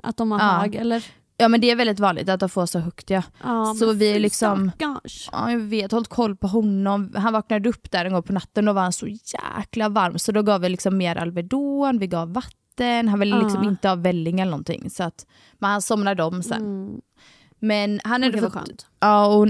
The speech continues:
Speaker 2: idag har vi varit ute och lekt med honom så att han har fått liksom luft och, och så. Så att nu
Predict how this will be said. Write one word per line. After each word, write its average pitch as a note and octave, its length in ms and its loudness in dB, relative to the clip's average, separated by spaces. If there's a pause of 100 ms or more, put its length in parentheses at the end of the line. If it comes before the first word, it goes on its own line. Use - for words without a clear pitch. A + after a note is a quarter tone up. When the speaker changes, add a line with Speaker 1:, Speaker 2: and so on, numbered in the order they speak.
(100)
Speaker 2:
idag G#3+ 340 2
har G#3 120 0
vi G3+ 120 0
varit G3 140 -4
ute G3+ 200 -2
och F#3 60 0
lekt G3 280 0
med G#3 60 0
honom F3+ 180 0
så F#3 100 -6
att F3 180 -8
han F#3 220 -4
har F3 60 -2
fått - 220 -10
liksom E3+ 240 -4
luft - 440 -10
och, - 160 -8 (280)
och G3 120 -10
så. - 100 -14 (540)
Så - 160 -16
att - 280 -18 (260)
nu B3+ 80 0